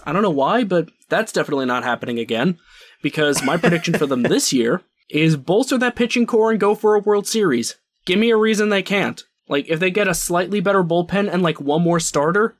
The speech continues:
Speaker 1: tell me what part of that roster is gonna drag them down. Their lineup is amazing. The front end starters they have are amazing. And even some guys in their pen are sneaky good.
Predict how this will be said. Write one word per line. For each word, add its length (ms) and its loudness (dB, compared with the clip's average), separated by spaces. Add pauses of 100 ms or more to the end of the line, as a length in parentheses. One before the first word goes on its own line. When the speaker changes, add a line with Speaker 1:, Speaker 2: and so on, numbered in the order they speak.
(160)
Speaker 1:
tell 160 0
me 100 2
what 240 0
part 160 0
of 60 -2
that 160 -2 (200)
roster 340 0
is 80 -4
gonna 160 0
drag 280 -2
them 140 0
down. 260 0
Their 120 2
lineup 440 0
is 140 -2
amazing. 520 -2 (260)
The 100 -4
front 320 -4
end 180 -2
starters 480 -2
they 140 -2
have 260 -2
are 100 -2
amazing. 540 -4 (320)
And 160 2
even 180 2
some 140 -2
guys 240 -4
in 80 -2
their 140 -2
pen 260 -4
are 60 -2
sneaky 420 -4
good. 260 -6